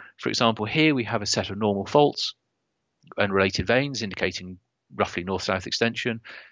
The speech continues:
You have a set of strike slip faults indicating roughly north-south contraction. And those can be understood in terms of the tectonic processes of, that,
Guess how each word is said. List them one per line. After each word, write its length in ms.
You 120
have 100
a 40
set 160
of 60
strike 300
slip 220
faults 360
indicating 380
roughly 300
north-south 420
contraction. 540
And 120
those 180
can 140
be 80
understood 400
in 80
terms 440
of 280
the 360
tectonic 540
processes 720
of, 160
that, 340